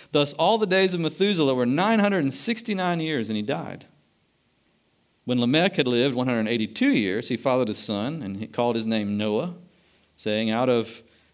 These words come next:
the ground that the Lord has cursed, this one shall bring us relief from our work and from the painful toil of our hands." Lamech lived after he had fathered Noah five hundred ninety-five years and had other sons and daughters.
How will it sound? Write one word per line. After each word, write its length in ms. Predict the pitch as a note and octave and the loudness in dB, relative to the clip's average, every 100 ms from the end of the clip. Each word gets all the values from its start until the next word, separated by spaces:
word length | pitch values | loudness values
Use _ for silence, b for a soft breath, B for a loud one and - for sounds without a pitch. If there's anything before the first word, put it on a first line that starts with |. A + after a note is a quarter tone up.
| - | -12
the 80 | G2+ | -4
ground 560 | A#2 A#2+ C3+ F#3 F#3+ | 0 0 0 0 0
that 200 | A2+ A2 | 0 0
the 60 | A#2 | 0
Lord 300 | A#2+ D3 E3+ | 2 4 4
has 160 | C#3 | 2
cursed, 560 | - B2+ B2 F3 - B2+ | 0 2 2 2 -4 0
this 240 | D3+ E3+ | 0 2
one 280 | E3 D#3 E3+ | 2 2 2
shall 260 | E3 D3 A#2+ | 2 2 2
bring 280 | B2 D3 F3 | 2 2 0
us 200 | E3+ C3+ | -2 -2
relief 760 | B2+ C3 G#3 A2 - - - _ | -2 0 0 -2 -8 -12 -16 _
from 160 | - A#2 | -6 -2
our 180 | B2 D3 | 0 2
work 400 | G#2+ F#2 - - b b b b b b | 0 -2 -8 -20 b b b b b b
and 100 | G#2 | -6
from 140 | A2+ | -2
the 80 | G#2+ | -2
painful 540 | G#2+ D3+ E3 F3 F3 D3+ | -2 -2 -2 -2 -4 -8
toil 420 | - C#3+ G#2+ G2+ | -4 -2 0 0
of 100 | G#2 | 0
our 160 | A2 | -2
hands." 680 | A#2 B2+ G2+ F#2+ F#2+ - - _ b b b b - | 0 -2 -4 -8 -16 -20 -20 _ b b b b -6
Lamech 360 | A2 C#3+ D3 | -2 -2 0
lived 320 | A#2 A2+ A#2+ | 0 2 2
after 240 | A2 A2 A2 | -2 -2 -2
he 80 | A2+ | -2
had 120 | G#2 | -2
fathered 320 | B2+ A#2+ A2 | -2 -2 0
Noah 300 | B2 C3 G#2+ | 0 0 0
five 340 | - B2+ C3+ | -2 -2 0
hundred 200 | D3 D3+ | 0 -2
ninety-five 520 | C#3 B2+ C3 C3+ C3 A2+ | 0 0 0 -2 -2 -2
years 520 | F2 F2 F2 - - B B B B B | -4 -8 -10 -14 -18 B B B B B
and 100 | G#2+ | -2
had 120 | G#2+ | 0
other 180 | A#2+ D3+ | 2 0
sons 320 | D3 C3 B2+ | 0 -2 0
and 140 | A2+ | -2
daughters. 500 | F#2+ E2 G#1+ - - | -4 -6 -10 -14 -18